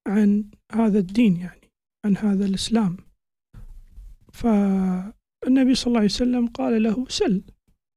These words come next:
يعني اسأل ما في بالك." قال:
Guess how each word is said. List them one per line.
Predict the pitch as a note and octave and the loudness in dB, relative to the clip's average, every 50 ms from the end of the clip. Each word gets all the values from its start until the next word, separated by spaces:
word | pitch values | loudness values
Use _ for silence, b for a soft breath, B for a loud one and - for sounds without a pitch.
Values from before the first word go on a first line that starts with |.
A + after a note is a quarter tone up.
| - - | -8 -6
يعني | B3 A3 B3 B3+ C4 C#4+ | -4 -2 0 0 -2 -2
اسأل | - - - B3 G#3+ G3+ G#3+ | -4 -4 -2 0 2 2 2
ما | A3 A3 | 2 0
في | G3 - A3+ | 0 0 0
بالك." | G3+ F3+ A#3 G#3+ F#3+ F#3 - - - - - b b b b b b b b _ _ _ _ _ _ _ _ _ _ _ - | 2 2 2 2 2 0 -2 -4 -8 -10 -10 b b b b b b b b _ _ _ _ _ _ _ _ _ _ _ -8
قال: | - C4+ B3 A3+ | -2 0 2 2